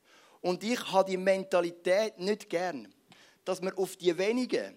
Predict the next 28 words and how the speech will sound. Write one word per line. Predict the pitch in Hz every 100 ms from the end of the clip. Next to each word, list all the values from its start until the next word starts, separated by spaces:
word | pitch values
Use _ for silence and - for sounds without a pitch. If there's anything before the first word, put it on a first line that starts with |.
| -
weltweit | 151 175 175 156 175 175
sieht, | 170 135
die | 151
noch | 156
mehr | 170 202
verdienen | 208 175 175
als | 160 165
ich, | 208 -
zeigt, | - 160 165 233 -
was | 190 160
sie | 160
falsch | 143 156 202 214
möchten, | 165 180 180
dass | 175 151
man | 151
retour | 156 202 - 208
schaut | 180 185 185
auf | 165
die | - 160 -
achtundneunzig | 190 - - 185 185 - -
Prozent | 156 156 160 156 143 - - - -
und | 151 147
sagt, | 165 156 151
„Wie |
kann | 156 151
ich | 139 -
denen | 139 131 120
helfen?“ | 135 131 - 110